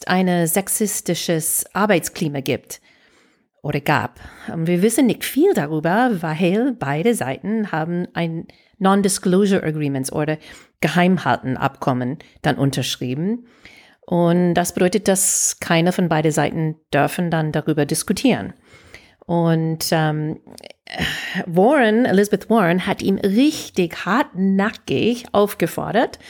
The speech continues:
während der Debatte heute Abend, ähm, dass er sollte diese Frauen dann von dieser Geheimhaltung befreien, sodass die endlich dann jetzt darüber diskutieren können, weil wir wissen wirklich nicht viel darüber.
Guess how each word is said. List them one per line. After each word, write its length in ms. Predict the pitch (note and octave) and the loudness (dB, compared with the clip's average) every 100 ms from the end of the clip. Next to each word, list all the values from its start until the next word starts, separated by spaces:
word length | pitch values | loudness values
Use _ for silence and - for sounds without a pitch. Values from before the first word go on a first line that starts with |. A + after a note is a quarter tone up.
| - - - | -20 -20 -6
während 260 | - F3+ F3 | 0 2 4
der 100 | E3 | 4
Debatte 760 | D#3+ D#3+ D3+ B3 - E3+ G#3+ | 2 0 0 -2 -2 0 0
heute 240 | E3 D#3 C#3 | 0 0 -2
Abend, 240 | D#3 A#3 - - - - - - | 0 0 -4 -20 -20 -20 -12 -4
ähm, 400 | E3+ E3+ E3+ - _ | -2 0 -4 -8 _
dass 260 | F3 F#3 F#3 | -2 -2 0
er 160 | - G3 | 0 2
sollte 400 | G3+ B3 B3 G#3+ | 2 2 0 -2
diese 480 | - G3 A3+ B3+ | -2 -2 0 0
Frauen 580 | A#3+ D3+ D3+ E3 F#3+ G3 | -2 -2 -2 -2 -2 -2
dann 500 | E3+ C#3+ E3 G#3+ B3+ B3 _ _ _ | -4 -2 -2 -2 -2 -6 _ _ _
von 300 | - F#3 F3+ _ F#3 | -4 -2 -2 _ 0
dieser 480 | G3 G#3 G3+ F#3+ | 0 2 2 2
Geheimhaltung 1120 | F#3 F3 F#3+ G#3 F3+ D#3+ E3 G3 A3 A#3+ A#3+ - _ - | 0 0 2 2 0 -2 -2 0 0 -2 -6 -12 _ -2
befreien, 580 | G3 F#3 F3+ C#3 - - _ _ - | -2 2 2 2 -2 -10 _ _ -6
sodass 400 | F#3 D#3+ E3 - | 0 0 0 -2
die 140 | F#3+ | 0
endlich 340 | D#3+ E3 F3+ | 2 2 0
dann 360 | - C#3+ D#3+ F3 | -2 -2 -2 -2
jetzt 440 | D3 C#3+ - - | -2 -2 -4 -6
darüber 260 | D#3 - E3 | -6 -2 -2
diskutieren 540 | G#3+ - A#3+ E4+ D4+ | -2 -2 0 2 2
können, 320 | - - - D#3 | 0 -4 -4 0
weil 140 | F3 | 2
wir 160 | F#3+ G3 | 2 2
wissen 340 | C4+ D4 B3+ | 2 2 0
wirklich 260 | D3 D#3+ D3+ | 0 -4 -6
nicht 240 | D3+ - | -6 -6
viel 240 | - C#3+ | -4 -2
darüber. 460 | C#3+ C#3 C3+ C3 | -2 -4 -6 -6